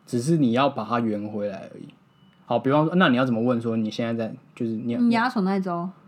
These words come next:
Speaker 1: 牙，哈？
Speaker 2: 你现在在哪里做？
Speaker 1: 嗯，牙哈。
Speaker 2: 牙哈。
Speaker 1: 牙哈。
Speaker 2: 就现在啊。
Speaker 1: 嗯，牙哈，丑。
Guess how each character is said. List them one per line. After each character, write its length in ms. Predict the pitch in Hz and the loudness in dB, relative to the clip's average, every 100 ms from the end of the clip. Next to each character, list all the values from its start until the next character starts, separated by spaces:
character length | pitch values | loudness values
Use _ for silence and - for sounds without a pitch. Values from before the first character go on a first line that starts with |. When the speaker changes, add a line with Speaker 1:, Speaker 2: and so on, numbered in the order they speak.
| - - - _ - - | -20 -20 -20 _ -14 -10
Speaker 1:
牙， 120 | 123 - | -10 -8
哈？ 300 | - 135 - - - | -4 -4 -4 -18 -6
Speaker 2:
你 80 | 190 | -4
现 140 | 226 | -2
在 80 | 233 | -2
在 120 | 240 | 0
哪 140 | 214 190 | 0 0
里 100 | 170 | -4
做？ 280 | - 180 - - _ - | -6 -10 -10 -20 _ 0
Speaker 1:
嗯， 360 | 143 127 120 117 | 2 4 2 2
牙 260 | 123 127 | 4 4
哈。 420 | 131 - 139 135 - | 2 2 2 2 0
Speaker 2:
牙 100 | 214 | -2
哈。 320 | 202 208 208 214 | 0 -2 -4 -4
Speaker 1:
牙 180 | 160 139 | 2 2
哈。 320 | 120 - 127 208 | 2 0 0 0
Speaker 2:
就 100 | 220 | -4
现 220 | 208 208 | 0 -2
在 140 | 196 180 | -2 -6
啊。 240 | 165 170 _ _ | -8 -12 _ _
Speaker 1:
嗯， 240 | 127 123 123 | 0 2 4
牙 160 | 139 | 2
哈， 420 | 135 - 139 131 - _ | 2 2 2 2 -4 _
丑。 420 | - - 110 101 | -8 -2 -2 -2